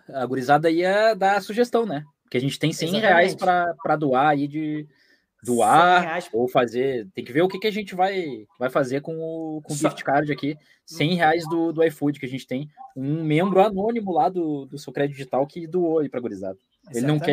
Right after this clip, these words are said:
Speaker 2: Exatamente. E
Speaker 1: que fale o nome dele e tudo mais, ele só doou.
Speaker 2: Exatamente.
Speaker 1: Então, nós temos, nós
Speaker 2: E,
Speaker 1: temos
Speaker 2: e
Speaker 1: que ver o que, que vamos fazer com eles.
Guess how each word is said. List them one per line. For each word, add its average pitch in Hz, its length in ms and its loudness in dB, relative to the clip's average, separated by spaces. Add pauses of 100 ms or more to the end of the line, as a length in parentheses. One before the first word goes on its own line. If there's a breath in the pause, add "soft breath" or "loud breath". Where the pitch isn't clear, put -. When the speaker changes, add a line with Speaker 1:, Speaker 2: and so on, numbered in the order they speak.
(120)
Speaker 2:
Exatamente. 185 340 -4
E 160 60 -6
Speaker 1:
que 143 80 -8
fale 151 240 6
o 147 40 0
nome 139 200 0
dele 127 360 -2
e - 40 -10
tudo 113 180 -12
mais, 120 360 -8
ele 143 120 -14
só 117 220 -6
doou. 139 240 -6 (840)
Speaker 2:
Exatamente. 160 720 2
Speaker 1:
Então, 170 60 6
nós 180 100 4
temos, - 20 0
nós - 120 4
Speaker 2:
E, - 40 -4
Speaker 1:
temos 185 140 6
Speaker 2:
e 202 80 4
Speaker 1:
que 247 60 4
ver - 180 6
o 214 60 6
que, 233 100 0
que 240 80 2
vamos 240 160 4
fazer 214 300 2
com 196 140 -10
eles. 151 280 -12